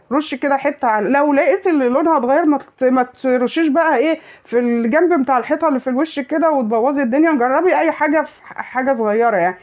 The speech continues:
شوفي، شوفي النتيجه بتاعتها عامله ازاي الاول قبل ما تدمري، آه، اي حاجه انت بتعمليها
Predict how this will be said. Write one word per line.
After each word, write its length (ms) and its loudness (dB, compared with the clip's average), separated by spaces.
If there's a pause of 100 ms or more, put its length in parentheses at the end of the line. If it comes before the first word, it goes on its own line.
(160)
شوفي، 580 2
شوفي 300 0
النتيجه 420 0
بتاعتها 420 -2
عامله 280 2
ازاي 220 0
الاول 380 0
قبل 180 0
ما 100 0
تدمري، 560 0 (320)
آه، 340 2
اي 160 2
حاجه 360 0
انت 160 0
بتعمليها 640 -2